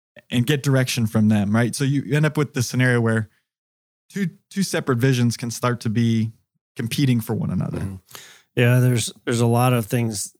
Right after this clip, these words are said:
Speaker 2: that can happen, like passive aggressive behavior from Gen two, you know, because they really aren't bought into it. And just like, so like one example might be if you have a traditional B two C business where you're dealing with a lot of end user customers and,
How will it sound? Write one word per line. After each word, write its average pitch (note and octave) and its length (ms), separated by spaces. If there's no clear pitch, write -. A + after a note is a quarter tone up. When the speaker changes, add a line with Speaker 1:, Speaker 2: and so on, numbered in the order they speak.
Speaker 2:
that A2+ 220
can A2 120
happen, G#2 340
like F#2+ 160
passive G2+ 420
aggressive G2 440
behavior A2 480
from G2 340
Gen G2 260
two, D3+ 400
you A#2 80
know, G#2 60
because G2+ 320
they G#2 160
really G2+ 300
aren't G2+ 260
bought G#2+ 200
into A2+ 260
it. - 140
And B2 180
just - 320
like, G#2 300
so A2+ 260
like G#2+ 220
one A#2 220
example G#2 420
might G2+ 260
be G#2 300
if G2+ 140
you G#2 240
have G#2 140
a G2 60
traditional G2 760
B G#2+ 160
two G2 80
C G#2 220
business F#2+ 520
where F#2+ 100
you're F#2+ 200
dealing G2+ 300
with F#2 140
a G2 40
lot F#2+ 220
of F#2+ 100
end G2+ 180
user F#2+ 240
customers F#2+ 640
and, F#2+ 280